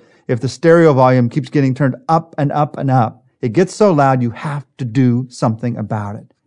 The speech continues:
You have to do something about it now. That's the intense longing that we're talking about. What do you do when you have an intense longing? You do something about it. Now, I want you to notice in this passage what Paul did. Paul sent Timothy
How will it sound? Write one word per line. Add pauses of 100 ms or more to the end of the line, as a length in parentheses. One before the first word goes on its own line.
(100)
You
have
to
do
something
about
it (140)
now. (680)
That's
the
intense
longing
that
we're
talking
about. (1040)
What
do
you
do (540)
when
you
have
an
intense
longing? (280)
You
do
something
about
it. (520)
Now,
I
want
you
to
notice
in
this
passage
what
Paul
did. (600)
Paul
sent
Timothy